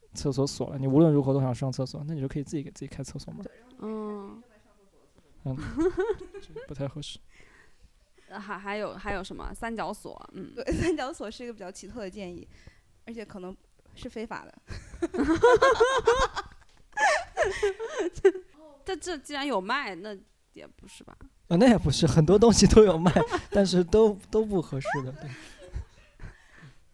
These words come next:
Speaker 3: 然后想想啊，呃，在那个行李上面可以带一个一次性拖鞋，
Speaker 2: 嗯，
Speaker 3: 对，这样子你
Speaker 2: 比较舒服。
Speaker 3: 比较舒服，你可以上去就换掉。然后除，那个除脚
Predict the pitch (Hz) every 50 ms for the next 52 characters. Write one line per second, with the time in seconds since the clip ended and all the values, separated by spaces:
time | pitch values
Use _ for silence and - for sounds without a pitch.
0 | _ _ _ _ - - - 247 240 262 285 277 262 247 233 233 247 240 220 208
1 | 208 - - - - - - - - 208 202 196 - 226 - - _ _ _ _
2 | _ _ _ _ _ _ _ _ _ _ - - 311 294 302 311 277 254 - -
3 | 214 208 254 294 240 220 220 190 190 175 - - _ _ _ _ - - - -
4 | - - - - 233 220 226 202 185 - - - 226 214 196 190 196 202 196 208
5 | - - 269 285 294 262 262 277 269 285 - - 180 160 160 175 208 - _ _
6 | _ _ - _ _ _ _ - 214 208 202 196 180 175 156 - - 262 240 226
7 | 226 220 208 214 202 190 185 196 196 190 190 214 - - 277 262 247 - - 98
8 | - - - - 202 202 214 - 240 240 226 226 185 180 185 208 208 220 240 220
9 | 208 190 202 - 247 220 202 185 165 135 - _ _ - - - - - - -
10 | - 208 196 202 202 226 214 208 196 - _ _ _ _ _ _ _ _ _ -
11 | - - - 208 214 226 - - 254 240 220 196 _ _ _ _ _ _ _ _
12 | - - 208 - - - 254 269 262